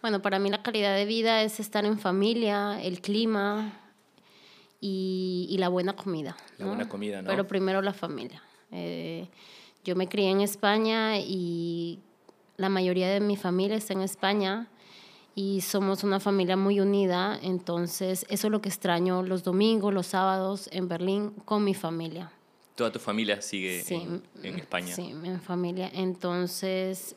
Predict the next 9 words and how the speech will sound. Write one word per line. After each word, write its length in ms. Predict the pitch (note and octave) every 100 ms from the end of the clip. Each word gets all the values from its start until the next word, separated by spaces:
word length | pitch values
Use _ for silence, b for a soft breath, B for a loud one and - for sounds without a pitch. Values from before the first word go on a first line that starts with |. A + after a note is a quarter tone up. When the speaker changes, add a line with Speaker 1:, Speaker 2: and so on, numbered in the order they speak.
| -
Speaker 1:
eh, 400 | F#3 F3 F3 F3+
y 260 | A3+ A#3+ C4
el 180 | B3+ G#3
tiempo. 640 | G#3 F#3+ F3+ F3 F3 E3 - - _ - G#3 F#3 _ - _
Bueno, 380 | - G3+ A3 G#3+
Berlín 440 | F#3+ G#3+ A#3 C#4 D4+
es, 320 | D4+ D4 -
es 180 | - A#3+
bonito, 720 | B3 A#3+ B3 B3 B3 C4 C#4